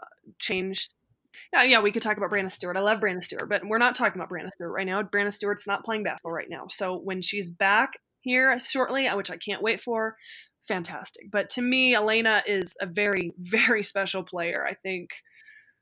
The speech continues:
um, you know, honestly, I, I was getting emotional watching her win. I, I'm biased because I have, you know, I, I know Elena, um, and I really wanted that for her. And I've,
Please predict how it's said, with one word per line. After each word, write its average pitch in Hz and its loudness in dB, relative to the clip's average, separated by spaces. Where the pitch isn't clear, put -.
um, 175 -4
you 285 2
know, 302 8
honestly, 359 8
I, 247 10
I - 8
was 349 6
getting 226 4
emotional 220 4
watching 220 2
her 214 2
win. 220 2
I, 247 6
I'm 294 6
biased 190 4
because 196 -6
I 185 0
have, 185 -4
you 220 -4
know, 160 -2
I, 190 0
I - 0
know 208 2
Elena, 156 -6
um, 170 -2
and 175 -2
I 190 2
really 190 0
wanted 185 -4
that 170 -4
for - -8
her. 165 -4
And 156 -4
I've, 170 -4